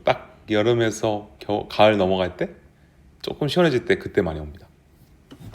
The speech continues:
자, 얘는 원래 상승 기류면 이제 물방울이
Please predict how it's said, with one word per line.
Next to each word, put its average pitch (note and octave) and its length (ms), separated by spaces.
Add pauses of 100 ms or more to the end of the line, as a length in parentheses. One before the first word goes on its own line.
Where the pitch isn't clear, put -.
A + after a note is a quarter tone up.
(580)
자, - 260
얘는 D#3+ 360 (380)
원래 D3+ 380
상승 G3+ 300
기류면 A#2+ 640 (840)
이제 A2+ 100
물방울이 A#2+ 480